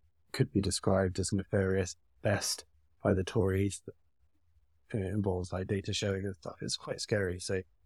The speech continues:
I think people are, are right to feel hesitant. The sad thing is, is that it doesn't, it does under-,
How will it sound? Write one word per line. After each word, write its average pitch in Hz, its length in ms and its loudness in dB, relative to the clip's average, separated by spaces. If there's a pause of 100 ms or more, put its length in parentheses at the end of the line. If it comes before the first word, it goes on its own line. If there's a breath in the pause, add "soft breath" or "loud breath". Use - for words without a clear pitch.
I 151 60 4
think 180 100 0
people 185 220 8
are, 156 200 12
are 131 100 6
right 139 260 10
to - 100 -8
feel 131 120 4
hesitant. 123 340 -2 (240)
The 139 80 6
sad 202 280 12
thing 190 140 10
is, 107 60 8
is 98 140 0
that 110 160 -4 (520)
it 117 100 -4
doesn't, 131 420 4
it 135 140 -6
does 127 300 8
under-, 123 320 4